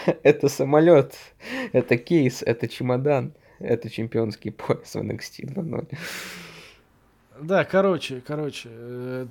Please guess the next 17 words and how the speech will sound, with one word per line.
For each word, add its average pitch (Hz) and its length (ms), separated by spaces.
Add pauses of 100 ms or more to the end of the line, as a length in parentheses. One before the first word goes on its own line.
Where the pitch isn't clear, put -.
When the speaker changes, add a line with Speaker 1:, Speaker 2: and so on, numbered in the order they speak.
Speaker 2:
мы 156 420
перебили 175 400
Коляна, 156 580
говори. 131 380 (240)
Speaker 1:
Лично 160 420
для 147 140
меня, 151 580 (920)
что - 240
нивелировало 120 580
вот 101 160
эту 104 140
вот 104 100
глупость, 165 580 (600)
достоинство, 117 760 (320)
они 110 260
создали 123 540
интригу. 123 540